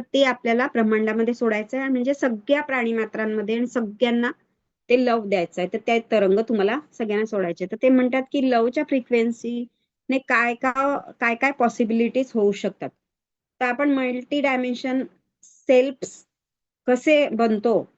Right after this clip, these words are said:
ते याच्याद्वारे तुम्हाला कळेल. आणि त्यांनी एक सांगितलं की एन्शंट आय एक असतो. एन्शंट आय म्हणजे पुरातन डोळा असं त्याला नाव नाही देऊ शकत आपण,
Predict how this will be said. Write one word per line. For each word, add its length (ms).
ते 100
याच्याद्वारे 520
तुम्हाला 220
कळेल. 240
आणि 180
त्यांनी 220
एक 100
सांगितलं 360
की 220
एन्शंट 580
आय 360
एक 200
असतो. 360
एन्शंट 420
आय 160
म्हणजे 240
पुरातन 480
डोळा 200
असं 200
त्याला 220
नाव 340
नाही 140
देऊ 180
शकत 540
आपण, 280